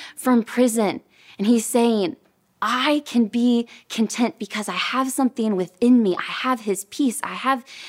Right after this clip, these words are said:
his strength." That, that you could trust that God's not wasting the season that you find yourself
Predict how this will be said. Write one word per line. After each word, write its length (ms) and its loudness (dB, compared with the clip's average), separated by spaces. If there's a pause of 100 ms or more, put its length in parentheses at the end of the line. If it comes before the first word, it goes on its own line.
(160)
his 200 4
strength." 760 -2 (720)
That, 160 0
that 100 4
you 180 6
could 160 0
trust 360 -2
that 140 0
God's 300 0
not 240 0
wasting 500 0
the 100 0
season 500 -2
that 140 -4
you 480 0
find 520 0
yourself 680 -2